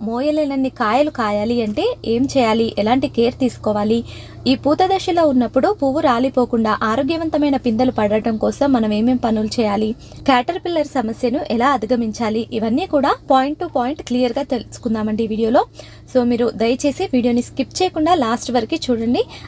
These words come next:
And మీలో ఎవరైనా మన ఛానల్లోకి first time వస్తే ఈ తరం ఇల్లాలు YouTube ఛానల్ని subscribe చేసి పక్కనే ఉన్న bell ఐకాన్ని click చేయండి. మీరు నన్ను ఈ తరం ఇల్లాలు Instagram and Facebook-లో కూడా ఫాలో అవ్వచ్చు. ఫ్రెండ్స్, చిన్న request,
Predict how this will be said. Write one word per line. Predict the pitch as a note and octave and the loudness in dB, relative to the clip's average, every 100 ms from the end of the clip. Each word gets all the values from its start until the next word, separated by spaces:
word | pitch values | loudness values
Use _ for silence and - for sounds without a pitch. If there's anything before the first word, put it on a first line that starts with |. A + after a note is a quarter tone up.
| - | -2
And | A3 A#3 | 2 4
మీలో | A#3 C#4 | 4 4
ఎవరైనా | F4 C#4 B3 C#4 A4+ - - - | 4 4 4 2 -2 -8 -16 0
మన | C4+ | 0
ఛానల్లోకి | F4+ F4 D#4 C4+ C4 | 2 0 2 0 0
first | B3+ A3+ - | -2 -2 0
time | A3 | -2
వస్తే | G#3+ - G4 - - - | -2 0 0 0 -18 -2
ఈ | D4+ | 0
తరం | F4+ G#4 G4+ | 2 0 2
ఇల్లాలు | D#4 C4 | 2 2
YouTube | C#4 A#3+ B3+ | 2 0 -2
ఛానల్ని | A#3+ B3 A3+ A#3 | -2 -2 -2 -2
subscribe | G#3+ - B3 - | -4 -2 -2 0
చేసి | A#3+ G4+ | -2 0
పక్కనే | G#4+ E4+ G4+ A4 | 0 0 0 0
ఉన్న | F4+ | 0
bell | A#3 A3+ | 0 0
ఐకాన్ని | A3+ A3 A#3 | 0 0 -2
click | F#4 C4+ - A3 | -2 -6 -4 -4
చేయండి. | G3+ G3 - - - - - - | -2 -4 -8 -12 -20 -20 -16 2
మీరు | B3+ | 4
నన్ను | A#3+ A#3 C4+ A4+ - | 4 2 -2 -2 -6
ఈ | C#4 | -4
తరం | D#4+ G#4+ G#4+ | 2 2 2
ఇల్లాలు | D4 C4+ C#4 F4+ - B3 | 0 0 -2 -4 -8 -6
Instagram | A3 C4 B3 C#4+ | -2 -2 0 0
and | D4+ A3+ | 0 0
Facebook-లో | A3+ A3+ A#3+ A#3+ | -2 -2 -2 0
కూడా | B3 A4+ | 2 2
ఫాలో | G4 A#3 G3+ | 2 0 0
అవ్వచ్చు. | F#3+ - - G3 - - - | -2 -6 -10 -12 -12 -20 -6
ఫ్రెండ్స్, | - C#4+ A#4 - - - | 2 2 0 -12 -18 -4
చిన్న | C#4 B3+ | 0 0
request, | A#3 - F#4+ - - | 0 0 -2 -2 -12